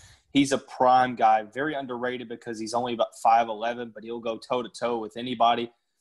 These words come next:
um, in terms of opposing quarterbacks. And just, he's a gamer. He's one of those guys that just flat out makes plays, kinda reminds me of, like, a Manziel in the, in the way that he, you know, he's very versatile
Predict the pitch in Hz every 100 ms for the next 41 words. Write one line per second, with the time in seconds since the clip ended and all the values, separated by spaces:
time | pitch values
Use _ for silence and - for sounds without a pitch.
0 | _ 101 101 101 98 107 - 120 117 110
1 | 107 107 104 123 123 110 104 123 127 117
2 | 117 117 113 - 107 107 127 - 147 147
3 | 135 113 117 113 95 98 110 123 131 120
4 | - 117 120 117 110 123 - 117 117 117
5 | 117 107 _ 117 117 113 - - 107 110
6 | 110 104 - _ _ - 151 175 143 143
7 | 135 147 135 120 117 120 123 113 117 117
8 | 117 113 110 _ 120 117 113 113 117 120
9 | 110 117 120 117 120 113 123 131 110 117
10 | 123 - 113 104